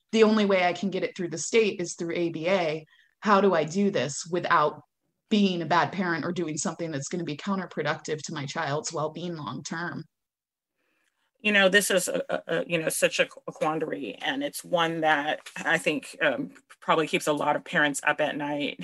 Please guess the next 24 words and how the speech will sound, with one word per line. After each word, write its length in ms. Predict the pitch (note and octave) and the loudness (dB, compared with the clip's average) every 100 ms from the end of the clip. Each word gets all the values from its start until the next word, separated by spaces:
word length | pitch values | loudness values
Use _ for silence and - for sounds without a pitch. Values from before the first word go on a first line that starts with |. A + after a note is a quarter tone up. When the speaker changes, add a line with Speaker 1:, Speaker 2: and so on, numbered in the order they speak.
| F3+ | -6
Speaker 2:
<laughs> 140 | - | -2
because 560 | F3+ E3+ F3+ E3+ - - _ _ _ _ - | -2 2 4 4 2 -2 _ _ _ _ -4
it's 220 | F#3 - | -2 -2
a 60 | D#3+ | -2
situation 680 | - D#3+ F3 D#3+ - D#3+ D#3 | -2 -2 0 0 0 0 0
where, 600 | D3 D#3 C#3+ C#3 C#3 D3+ - - - - | 2 4 6 4 2 0 -6 -20 -16 -2
um, 540 | E2+ E2 - - - - _ _ _ _ - | 0 2 0 -2 -6 -14 _ _ _ _ -16
you 440 | E3 F3+ F3 D#3+ - D3 | -4 0 2 0 -2 -2
want 380 | E3+ F3 - - _ | 4 4 2 -6 _
or 80 | E3+ | 0
need 240 | D#3+ D#3 - | 2 0 0
X, 460 | E3 - - - - _ | 0 -2 -4 -6 -8 _
but 120 | E3 | 2
it 40 | |
only 240 | D#3 D#3 D#3 | 2 2 -2
exists 360 | C#3 D3+ - - | -2 -4 -4 -4
in 140 | E3 | 0
this 260 | D3+ F3 - | 2 2 2
capacity. 680 | C#3 - - - - - - | -2 -4 -4 -6 -8 -14 -10
So 280 | - D#3+ D3+ | -2 2 2
what 300 | C#3 D#3 - | 2 0 0
do 100 | D#3 | -6
you 160 | C#3+ | -4
do? 400 | D3 C3+ D2 - | -4 -6 -6 -10